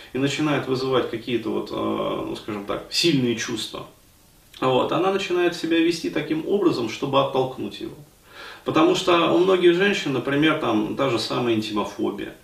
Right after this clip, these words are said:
То есть, э, в этой интимофобии, щас опять-таки, э, в силу определенных вот веяний, тенденций, э, принято упрекать мужчин. Дескать, это мужчинам нужен только секс, вот, но они не способны раскрываться, как бы испытывать там глубокие эмоции. Нифига подобного.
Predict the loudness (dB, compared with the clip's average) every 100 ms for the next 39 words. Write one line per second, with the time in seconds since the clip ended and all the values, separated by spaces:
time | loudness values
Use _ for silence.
0 | -20 -20 -20 -2 2 2 4 4 4 4
1 | 4 2 2 4 6 4 2 2 0 2
2 | 4 4 6 6 4 4 4 4 4 4
3 | 2 0 -4 -2 -2 0 2 0 0 2
4 | 2 2 0 2 2 2 -2 -4 -8 -10
5 | -10 -4 0 2 4 4 2 2 0 0
6 | 0 0 -2 -6 -6 -14 -4 2 4 4
7 | 4 4 4 4 2 0 0 2 2 0
8 | 2 2 0 -4 -8 -20 _ -4 0 0
9 | 0 0 0 2 2 2 2 2 2 2
10 | 2 0 0 -2 -2 -2 -2 0 0 0
11 | -4 -10 -16 -8 0 4 4 4 4 6
12 | 6 6 4 0 0 0 0 0 -2 -2
13 | 0 2 2 0 -4 -4 0 -2 0 -4
14 | -2 -6 -6 -2 0 0 0 0 0 -2
15 | 0 -2 -2 -2 -2 0 -2 -2 -2 -2
16 | -4 -6 -6 -8 -12